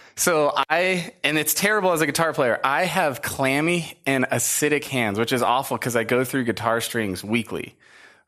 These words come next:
But I cannot stand holding hands. So for the longest time,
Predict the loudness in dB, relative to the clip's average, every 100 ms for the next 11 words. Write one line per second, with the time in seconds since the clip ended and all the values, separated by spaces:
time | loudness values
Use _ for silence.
0 | -4 0 2 -2 -6 -4 -4 -4 -2 0
1 | 0 0 -2 0 0 0 0 0 -2 0
2 | 0 0 -4 -10 -20 _ -6 -2 2 2
3 | 2 0 -6 -20 -18 -4 0 2 2 2
4 | 2 2 0 0 0 0 0 -2 -6